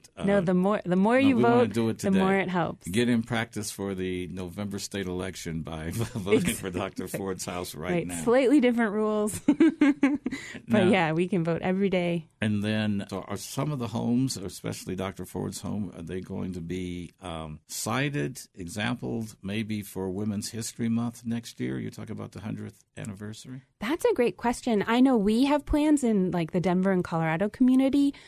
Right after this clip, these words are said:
Speaker 1: behind what we're doing for the anniversary. I don't actually know if these twenty sites will, will be celebrated in any way further because of their important role in women's history.
Speaker 2: Well, one thing's for certain, without the other nineteen, since this one is here in town,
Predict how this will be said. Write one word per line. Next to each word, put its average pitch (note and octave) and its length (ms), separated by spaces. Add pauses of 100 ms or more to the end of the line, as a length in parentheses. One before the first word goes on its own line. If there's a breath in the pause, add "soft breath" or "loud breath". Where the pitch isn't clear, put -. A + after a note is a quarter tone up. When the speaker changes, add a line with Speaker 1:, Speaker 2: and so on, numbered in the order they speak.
(220 loud breath)
Speaker 1:
behind C4 380
what A#3+ 140
we're C4 100
doing C4 240
for - 120
the B3+ 140
anniversary. C4+ 600 (140)
I A#3 80
don't E4 360
actually D#4+ 340
know E4 220
if A#3+ 100
these F3+ 220
twenty F#3 280
sites E3+ 400
will, E3 460 (420)
will F3+ 160
be E3+ 100
celebrated E3 760
in E3 160
any E3+ 240
way E3 180
further E3 440
because D#3+ 420
of D#3+ 120
their D3 440
important E3 480
role D3 300
in D#3+ 140
women's E3+ 260
history. D#3 540
Speaker 2:
Well, G2 260
one G2+ 180
thing's F#2 240
for E2 100
certain, E2+ 360
without F#2 320
the F2 100
other F2 160
nineteen, F2+ 640
since E2 240
this G2 240
one E2+ 140
is D2+ 180
here F#2 340
in D#2 140
town, F2+ 500